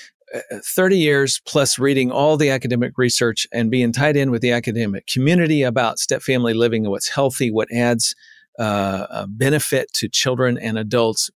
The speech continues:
and also having a good understanding of why families come apart. Let me just sum all that up in one sentence, if I could. Couples get married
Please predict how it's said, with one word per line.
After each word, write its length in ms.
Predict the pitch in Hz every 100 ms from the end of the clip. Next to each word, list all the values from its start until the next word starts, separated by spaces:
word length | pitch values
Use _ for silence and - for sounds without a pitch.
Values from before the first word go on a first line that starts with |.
| _ _ -
and 320 | 170 185 160
also 300 | 143 - 127
having 260 | 127 127
a 60 | 117
good 180 | 113 120
understanding 560 | 113 104 - 113 107
of 140 | 101 98
why 320 | 98 107 135
families 400 | - 139 127 117
come 160 | 123 113
apart. 440 | 104 110 101 104 _ _ _ _ -
Let 100 | 135
me 120 | 165
just 240 | 139 123
sum 160 | 127 127
all 120 | 117
that 140 | 113 110
up 160 | 104
in 160 | 101 87
one 220 | 95 104
sentence, 580 | - - 98 - - -
if 140 | -
I 60 | 95
could. 260 | - 90 87 _ _ - - - - _
Couples 400 | - 151 202 175
get 160 | 151 151
married 480 | 123 107 107 131